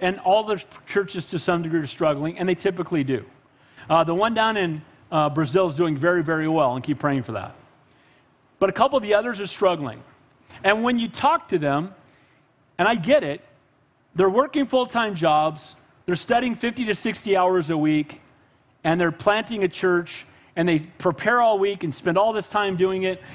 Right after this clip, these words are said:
and they show up and six people are there. And when they were sent to that city or felt like God called them, they thought they would show up, and not necessarily that the church would get huge,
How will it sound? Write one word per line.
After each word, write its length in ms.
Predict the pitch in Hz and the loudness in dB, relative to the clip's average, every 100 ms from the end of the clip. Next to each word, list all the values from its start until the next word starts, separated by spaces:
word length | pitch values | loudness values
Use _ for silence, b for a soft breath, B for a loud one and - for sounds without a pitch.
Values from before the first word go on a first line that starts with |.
| B | B
and 80 | 175 | 0
they 80 | 175 | 0
show 320 | - 202 185 | 0 0 2
up 180 | 180 180 | 2 0
and 160 | 160 | -4
six 360 | - - 180 - | -4 -4 -4 -2
people 340 | - 156 135 | -2 -2 -2
are 100 | 120 | -4
there. 280 | 113 101 - - - _ _ _ _ _ _ _ _ _ _ _ _ _ - | -6 -8 -12 -20 -20 _ _ _ _ _ _ _ _ _ _ _ _ _ 2
And 280 | 175 185 190 - | 2 2 -6 -4
when 200 | 175 196 | 0 2
they 120 | 208 | 4
were 160 | 202 175 | 2 0
sent 360 | - 247 254 | -2 -2 0
to 100 | 220 | 0
that 220 | 208 180 | 0 0
city 380 | - - 220 220 | -6 -2 0 0
or 80 | 165 | -2
felt 220 | 135 214 | 2 2
like 180 | 190 165 | 2 0
God 240 | 190 208 | 0 0
called 340 | 185 175 185 202 | 0 0 2 0
them, 220 | 208 208 B B | -2 -6 B B
they 100 | - | -4
thought 280 | 170 214 202 | 2 2 2
they 80 | 214 | 2
would 160 | 185 170 | 0 -2
show 220 | - 190 | 0 2
up, 160 | 196 | 2
and 140 | 185 208 | -4 -4
not 140 | 214 | -2
necessarily 420 | 214 196 - 196 | 0 -2 0 0
that 100 | 190 | 0
the 80 | 165 | -4
church 340 | 135 196 196 - | -4 -2 -2 -4
would 120 | 160 | -2
get 160 | 170 | -2
huge, 480 | 147 196 202 196 - | -4 -6 -4 -4 -8